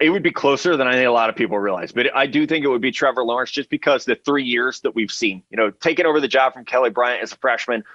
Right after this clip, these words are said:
we've seen it sustained for a while. With Joe Burrow, there was even people last year, like, maybe Tua is the best quarterback. Maybe Justin Herbert is, because with Joe, it was the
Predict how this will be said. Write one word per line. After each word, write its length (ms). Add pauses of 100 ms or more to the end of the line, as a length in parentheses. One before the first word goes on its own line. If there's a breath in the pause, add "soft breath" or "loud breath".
(140 loud breath)
we've 180
seen 280
it 180
sustained 560
for 100
a 40
while. 200
With 120
Joe 160
Burrow, 380 (340 loud breath)
there 180
was 180
even 260
people 260
last 320
year, 120
like, 220
maybe 560
Tua 300
is 240
the 80
best 200
quarterback. 360
Maybe 320
Justin 320
Herbert 280
is, 140
because 380
with 120
Joe, 300
it 80
was 120
the 180